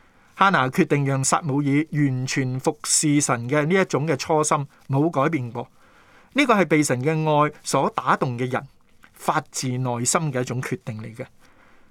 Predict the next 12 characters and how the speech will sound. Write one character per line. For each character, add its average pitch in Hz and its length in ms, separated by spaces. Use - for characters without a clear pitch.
哈 262 200
拿 147 140
嘅 139 120
擺 131 200
上 123 360
並 160 280
唔 139 40
係 156 160
暫 143 320
時 117 200
委 120 260
託， 139 220